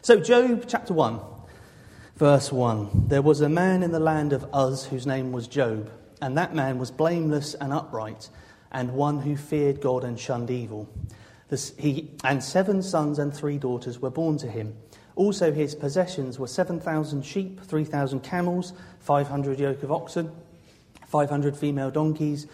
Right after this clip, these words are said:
and a very large household, so that this man was the greatest of all the people in the east.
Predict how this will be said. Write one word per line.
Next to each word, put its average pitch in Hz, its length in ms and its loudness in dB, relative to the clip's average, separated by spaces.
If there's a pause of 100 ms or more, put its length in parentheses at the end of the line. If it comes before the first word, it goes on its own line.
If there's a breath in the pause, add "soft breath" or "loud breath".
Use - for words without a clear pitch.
(240 loud breath)
and 131 140 -4
a 123 60 -2
very 151 360 2
large 143 360 2
household, 123 580 -4 (380 loud breath)
so 143 260 2
that 139 460 -4
this 196 260 0
man 139 240 0
was 135 160 -2
the 139 80 -2
greatest 165 540 0
of 143 80 -2
all 139 100 0
the 139 60 -4
people 135 280 -6
in 127 120 -4
the 135 80 -4
east. 120 420 -10